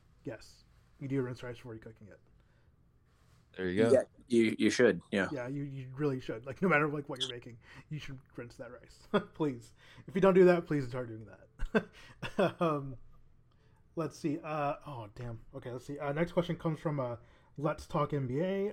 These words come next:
Speaker 1: Um, which wing defender should the Mavs target in free agency? Clearly, there is a need for one to counter the LeBrons and Kawhis of the world. Well,
Speaker 3: Well,
Speaker 1: my
Speaker 3: I
Speaker 1: friend,
Speaker 3: think it,
Speaker 1: we tried
Speaker 3: yeah.
Speaker 1: this. <laughs> Like,
Speaker 3: I don't know. I also think, like, this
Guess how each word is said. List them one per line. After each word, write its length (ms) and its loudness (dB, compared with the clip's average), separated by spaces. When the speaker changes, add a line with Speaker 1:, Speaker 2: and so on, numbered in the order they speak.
Speaker 1:
Um, 380 -6
which 380 0
wing 260 4
defender 560 2
should 160 -2
the 60 -2
Mavs 360 -2
target 360 -6
in 100 -6
free 260 -8
agency? 460 -12
Clearly, 380 2
there 200 6
is 100 2
a 60 0
need 320 4
for 100 0
one 200 -2
to 80 -2
counter 260 -4
the 80 -6
LeBrons 480 -4
and 100 -4
Kawhis 380 -6
of 60 -8
the 60 -12
world. 240 -18
Well, 360 8
Speaker 3:
Well, 300 10
Speaker 1:
my 100 -2
Speaker 3:
I 40 2
Speaker 1:
friend, 320 4
Speaker 3:
think 220 4
it, 200 2
Speaker 1:
we 140 2
tried 300 6
Speaker 3:
yeah. 100 8
Speaker 1:
this. 360 -2
<laughs> 160 0
Like, 320 8
Speaker 3:
I 120 6
don't 160 2
know. 260 4
I 80 12
also 240 10
think, 180 4
like, 160 6
this 320 -2